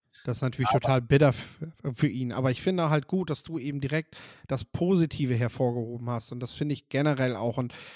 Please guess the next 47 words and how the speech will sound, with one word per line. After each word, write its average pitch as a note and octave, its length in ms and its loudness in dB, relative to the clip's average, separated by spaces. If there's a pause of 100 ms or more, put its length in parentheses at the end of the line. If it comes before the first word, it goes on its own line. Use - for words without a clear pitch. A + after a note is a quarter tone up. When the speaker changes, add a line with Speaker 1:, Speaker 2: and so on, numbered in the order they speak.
(140)
Speaker 1:
das C#3 280 -2
wird D#3+ 140 4
mir D#3+ 160 0
auch C#3+ 60 -4
bei C#3 160 0
dem, C3+ 220 -4 (340)
wir A2 220 -14
wollen A#2+ 160 0
nicht A#2 140 -2
mehr A#2+ 100 0
drüber A#2+ 260 0
reden, D#3 280 6
aber B2+ 180 2
auch A#2 120 -2
bei - 120 -4
dem A#2+ 140 -2
ersten D3 300 -2
Spiel, D3+ 220 -2
über C#3 140 2
das C3 180 0
wir C3+ 80 -4
gerade C3 160 -2
geredet A#2 340 -4
haben, A#2+ 220 0
es A#2+ 120 -2
wird A3 140 2
mir F3 160 0
gerade C#3+ 480 2
vor - 220 -4
allem E3 200 -4
in D#3 60 0
den D3+ 180 -2
deutschen, D3 640 4 (580)
äh, B2+ 280 0
Fanszenen, D#3 960 0
ich D3 160 -4
will D3+ 80 4
nicht D#3+ 160 -2
mal D#3 140 4
sagen D3+ 240 2
in C#3+ 60 0
den C#3+ 120 2
Medien, D3+ 460 0
viel A#3 600 2
zu F#3+ 160 -2
viel F#3 360 2
über, D3+ 500 2